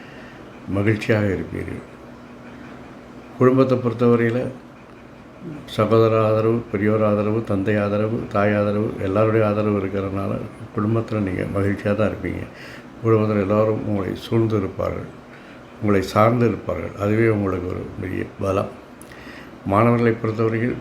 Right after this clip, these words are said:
பள்ளி மாணவர்கள் சிறப்பாக செயல்படுவார்கள். கல்லூரி மாணவர்களுக்கு கடின உழைப்புகள் கொஞ்சம் அதிகம் தேவைப்படுகிறது. பெண்களை பொறுத்தவரையில்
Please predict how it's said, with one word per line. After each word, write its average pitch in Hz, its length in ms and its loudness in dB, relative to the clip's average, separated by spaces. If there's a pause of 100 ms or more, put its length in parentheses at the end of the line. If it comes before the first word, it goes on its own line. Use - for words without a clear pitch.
பள்ளி 110 260 4
மாணவர்கள் 107 420 2
சிறப்பாக 104 440 0
செயல்படுவார்கள். 110 680 0 (100)
கல்லூரி 104 380 2
மாணவர்களுக்கு 98 460 -2 (240)
கடின 104 340 2
உழைப்புகள் 98 460 -4
கொஞ்சம் 95 240 -6
அதிகம் 92 280 -6
தேவைப்படுகிறது. 92 600 -6 (800)
பெண்களை 117 320 6
பொறுத்தவரையில் 113 540 -2